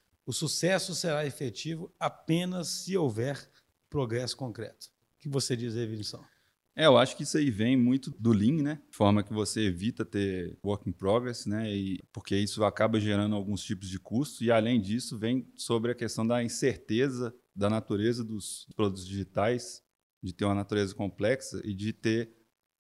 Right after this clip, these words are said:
Speaker 2: é, de ser complicado, é, ter previsibilidade. Então, você sabe, de fato, o que tá acontecendo somente na hora que você coloca as coisas pra rodar, né? Que a gente chama aqui de colocar em produção, né?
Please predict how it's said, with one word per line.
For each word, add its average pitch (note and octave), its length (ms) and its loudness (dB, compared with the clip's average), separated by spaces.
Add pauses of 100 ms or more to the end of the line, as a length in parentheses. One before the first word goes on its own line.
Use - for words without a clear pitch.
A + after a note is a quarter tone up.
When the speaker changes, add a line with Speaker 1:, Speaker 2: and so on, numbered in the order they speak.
(300)
Speaker 2:
é, G2+ 300 -4
de F#2+ 100 -10
ser A2 140 -6
complicado, G#2+ 920 0 (320)
é, G#2 300 -2
ter G#2 220 -2
previsibilidade. G#2 880 0
Então, A#2+ 360 -2 (480)
você G2+ 280 -2
sabe, B2+ 380 2
de A2 120 -10
fato, G#2 380 0
o G2+ 60 -14
que - 140 -8
tá G2 140 0
acontecendo A#2 800 -4 (100)
somente A2+ 540 -2
na C3 80 2
hora A#2+ 120 2
que - 80 -14
você A#2+ 220 -6
coloca A#2+ 540 0
as - 120 -8
coisas G#2 220 -8
pra A2+ 160 -4
rodar, F#2+ 400 0
né? F2+ 80 -6
Que - 80 -10
a G#2 40 -4
gente - 100 -10
chama G2+ 160 -2
aqui G2 120 -10
de - 80 -16
colocar G#2 300 -2
em A2 60 -4
produção, F#2+ 560 -6
né? G#2 160 -6